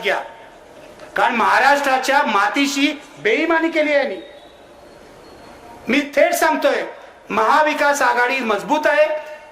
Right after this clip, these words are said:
महाविकास आघाडीचा उमेदवार जरी बरा नसला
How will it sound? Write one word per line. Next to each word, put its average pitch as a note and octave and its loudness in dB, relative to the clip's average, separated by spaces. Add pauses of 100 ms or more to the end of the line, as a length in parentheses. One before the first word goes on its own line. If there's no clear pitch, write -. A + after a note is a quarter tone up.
(180)
महाविकास C#4 2
आघाडीचा B3+ 0
उमेदवार C4 2 (520)
जरी C#4 2
बरा B3 2
नसला G#3 0